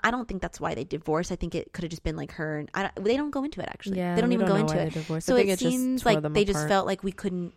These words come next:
Speaker 1: be together
Speaker 2: Yeah.
Speaker 1: anymore. And, um, obviously, like, she lived on her own for a little bit 'cause she said, "I lived on my own."
Speaker 2: Yeah, she's like, I had to put the bars and all
Speaker 1: Yeah.
Speaker 2: that
Speaker 1: And
Speaker 2: stuff.
Speaker 1: then maybe she went
Speaker 2: Oh,
Speaker 1: to that
Speaker 2: yeah, you're
Speaker 1: grieving
Speaker 2: right. If she
Speaker 1: group.
Speaker 2: did live alone, then that means that she
Speaker 1: Mm-hmm.
Speaker 2: didn't,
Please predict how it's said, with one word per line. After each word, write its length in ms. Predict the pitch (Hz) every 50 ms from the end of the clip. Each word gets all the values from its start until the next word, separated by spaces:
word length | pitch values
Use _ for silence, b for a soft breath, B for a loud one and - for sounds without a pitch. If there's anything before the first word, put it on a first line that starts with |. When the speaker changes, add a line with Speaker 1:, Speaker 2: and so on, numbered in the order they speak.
| _ -
Speaker 1:
be 140 | - 190 180
together 240 | 175 170 170 165 165
Speaker 2:
Yeah. 80 | 165 165
Speaker 1:
anymore. 280 | 165 165 165 160 170 170 175 B B B B B B _
And, 500 | 196 190 185 180 175 170 165 165 - - _ _ _ _ -
um, 420 | 196 180 160 165 87 87 80 - _ _ _ _ _ _ _ _ _ -
obviously, 760 | 185 196 202 208 214 208 202 - - 190 180 175 175 170 - - - _ _
like, 200 | 180 180 - -
she 220 | - - - 196 190
lived 180 | 180 185 175
on 120 | 185 175 175
her 100 | 175 -
own 140 | - 196 196
for 100 | - 185
a 40 | 165
little 180 | 170 180 190
bit 140 | 185 165 -
'cause 100 | - 160
she 140 | - - 170
said, 280 | - - 175 175 175 160
"I 60 | 151
lived 240 | 170 170 170 - 170
on 100 | 170 175
my 160 | - - 175
own." 140 | 180 175 190
Speaker 2:
Yeah, 360 | 185 175 165 165 160 160 175
she's 260 | - - 185 180 -
like, 160 | 170 156 -
I 40 | 175
had 140 | 175 170 - -
to 40 |
put 120 | - - -
the 60 | 196
bars 300 | 185 - 156 151 151 175
and 80 | 208 208
all 60 | 202
Speaker 1:
Yeah. 240 | 190 185 - - 101 - -
Speaker 2:
that 40 | 175 -
Speaker 1:
And 100 | 226 226 220
Speaker 2:
stuff. 60 | 220
Speaker 1:
then 320 | 220 220 226 220 220 214 -
maybe 280 | 202 202 196 190 196 208
she 160 | - - 202
went 160 | 180 175 214
Speaker 2:
Oh, 40 | 208
Speaker 1:
to 40 | 208
that 80 | 202
Speaker 2:
yeah, 120 | 202 190 175
you're 180 | 175 175 175 180
Speaker 1:
grieving 60 | 180
Speaker 2:
right. 180 | 180 175 - -
If 120 | 190 175
she 80 | 170 170
Speaker 1:
group. 100 | - -
Speaker 2:
did 120 | 269 226
live 160 | 202 185 180
alone, 240 | 180 170 165 165 170
then 100 | 165 165
that 120 | 165 214 208
means 180 | - - 190
that 100 | 190 190
she 80 | 185 185
Speaker 1:
Mm-hmm. 80 | 185 170
Speaker 2:
didn't, 360 | 165 156 156 156 - - B